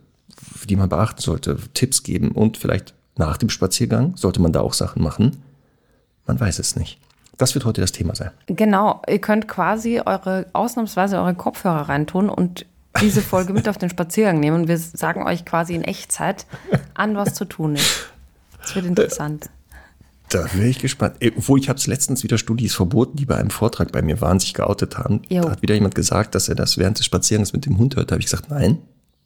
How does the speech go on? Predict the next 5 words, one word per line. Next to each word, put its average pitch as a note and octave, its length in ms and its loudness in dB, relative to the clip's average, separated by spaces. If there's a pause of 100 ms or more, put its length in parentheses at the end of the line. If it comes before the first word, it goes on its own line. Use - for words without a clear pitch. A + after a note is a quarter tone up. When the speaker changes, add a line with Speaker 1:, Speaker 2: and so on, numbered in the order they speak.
Speaker 1:
falsch. - 460 -4 (1080)
Pfui, - 200 4
Speaker 2:
Ja. C#3+ 200 -2 (300)
Speaker 1:
aus. - 320 -2 (380)
Speaker 2:
Also F#3+ 280 0